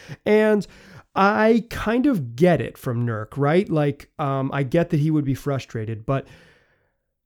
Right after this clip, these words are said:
my dude, my dude, my dude, um, what is,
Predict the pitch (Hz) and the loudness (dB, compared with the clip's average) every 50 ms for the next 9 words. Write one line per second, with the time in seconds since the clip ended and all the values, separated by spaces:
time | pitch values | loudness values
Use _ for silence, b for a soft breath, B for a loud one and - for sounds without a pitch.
0 | _ _ _ _ _ _ - 175 170 185 202 202 185 156 175 190 202 220 226 233 | _ _ _ _ _ _ -4 -2 2 4 4 4 6 6 6 6 6 6 6 6
1 | 233 226 220 208 196 190 180 170 160 151 147 139 131 123 117 113 107 B B B | 6 6 6 6 6 6 6 6 4 4 2 2 0 0 -2 -4 -4 B B B
2 | B B B B B 135 135 143 143 170 190 208 208 196 185 165 147 131 117 127 | B B B B B -4 -2 0 2 2 2 4 4 2 2 2 2 0 0 -2
3 | 131 143 160 175 180 170 170 160 147 135 127 120 117 113 110 b b b b b | -2 -2 -2 -2 0 0 0 0 0 0 -2 -4 -6 -8 -10 b b b b b
4 | b b b b b b b b b b b b b b b - 143 143 147 143 | b b b b b b b b b b b b b b b -4 -2 0 0 0
5 | 143 143 139 135 131 127 131 _ _ _ _ _ _ _ _ _ _ _ _ _ | 0 -2 -2 -4 -6 -8 -12 _ _ _ _ _ _ _ _ _ _ _ _ _
6 | _ _ _ _ _ _ _ _ - - 208 180 156 156 170 202 247 285 339 339 | _ _ _ _ _ _ _ _ -10 -6 -6 -4 -2 0 2 2 2 2 0 -2
7 | - - 262 226 196 - | -2 -2 -2 -4 -4 -8